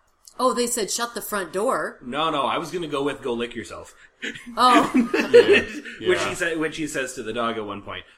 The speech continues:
Speaker 2: But yes, "Shut the front door" is also the,
Speaker 1: Mm-hmm.
Speaker 2: another one.
Speaker 1: Mm-hmm.
Speaker 2: Speaking of implied things, this is where the peril meter is gonna get complicated on this one.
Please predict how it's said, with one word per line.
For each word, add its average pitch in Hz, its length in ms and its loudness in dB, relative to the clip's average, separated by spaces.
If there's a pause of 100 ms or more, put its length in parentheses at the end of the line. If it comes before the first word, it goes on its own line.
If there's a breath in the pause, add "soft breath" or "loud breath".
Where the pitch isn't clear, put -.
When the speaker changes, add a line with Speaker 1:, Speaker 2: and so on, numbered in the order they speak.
Speaker 2:
But 156 120 -2
yes, 147 240 -2
"Shut 147 200 -6
the 156 80 -6
front 143 240 -6
door" 120 200 -2
is 113 160 -4
also 113 540 -6
the, 117 300 -10 (200)
Speaker 1:
Mm-hmm. 185 240 -8
Speaker 2:
another 131 320 -4
one. 95 260 -12 (180)
Speaker 1:
Mm-hmm. 160 520 -16 (320)
Speaker 2:
Speaking 240 560 -4
of 175 160 -4
implied 156 720 -6
things, 104 560 -10
this 160 200 -8
is 196 140 -8
where 170 180 -4
the 160 120 -4
peril 160 300 -2
meter 131 220 -6
is 127 100 -8
gonna 123 160 -8
get 110 160 -10
complicated 120 640 -8
on 101 140 -14
this 95 180 -10
one. 90 200 -14